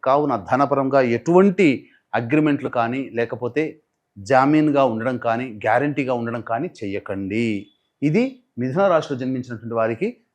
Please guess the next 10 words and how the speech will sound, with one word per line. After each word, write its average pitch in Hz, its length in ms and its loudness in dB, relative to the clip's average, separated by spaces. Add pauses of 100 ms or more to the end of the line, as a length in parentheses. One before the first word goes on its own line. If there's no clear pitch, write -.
(200)
చెప్పబడేటువంటి 113 640 0
సూచన. 110 500 -12 (920)
కాకపోతే 123 440 -2 (400)
ఉద్యోగం 180 380 4 (120)
మార్పు 165 340 2
చెందాలని 139 440 2
అనుకునేటువంటి 120 480 -6
వాళ్ళకి 107 280 0
మాత్రం 127 240 -2 (380)
అద్భుతంగా 127 540 0